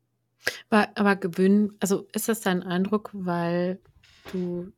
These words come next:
das Gefühl hast, wir sind in einer, in einer Blase und eben der Rest der Welt macht irgendwie so, ähm, weiter und, und springt nicht so auf den K-I-Zug? Oder woher kommt dieses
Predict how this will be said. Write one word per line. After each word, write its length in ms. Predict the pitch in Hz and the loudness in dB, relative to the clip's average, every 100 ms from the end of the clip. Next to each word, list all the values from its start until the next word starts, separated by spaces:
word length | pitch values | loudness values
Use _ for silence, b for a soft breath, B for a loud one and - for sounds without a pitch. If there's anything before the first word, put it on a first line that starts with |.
| - | -6
das 200 | 190 - | -6 -6
Gefühl 260 | 180 185 | -2 2
hast, 160 | 180 - | 2 0
wir 80 | 185 | -2
sind 320 | 185 185 190 | 0 0 0
in 100 | 180 | -2
einer, 240 | 175 170 180 | 0 0 0
in 80 | 185 | 2
einer 80 | 175 | 4
Blase 640 | 170 160 208 214 214 226 | 4 4 4 4 2 0
und 160 | 175 | -4
eben 260 | 208 185 185 | -2 2 2
der 140 | 180 | 2
Rest 160 | 190 185 | 0 -2
der 100 | 180 | 0
Welt 220 | 180 180 | 2 2
macht 160 | 185 - | -2 -4
irgendwie 260 | 180 185 | 2 2
so, 360 | 180 180 170 175 B B B B B - | 2 2 2 0 B B B B B -4
ähm, 360 | 185 170 170 - _ - | 0 2 0 -2 _ -8
weiter 760 | 165 165 196 - 240 240 240 | 0 2 2 2 2 2 0
und, 280 | 196 185 185 | -2 -4 -4
und 100 | 175 | -6
springt 300 | - 185 165 | 0 2 4
nicht 180 | 185 - | 2 2
so 140 | 190 | 2
auf 140 | 175 | 2
den 420 | - 175 170 175 180 | 0 0 0 0 -6
K-I-Zug? 800 | - 160 _ - - - 254 262 | -12 -14 _ -16 -10 -4 -4 0
Oder 400 | 196 190 185 180 _ | 0 2 2 -2 _
woher 240 | 208 190 202 | -4 -2 -4
kommt 320 | 202 190 190 | -2 -4 -4
dieses 440 | 180 190 - - | -6 -6 -10 -18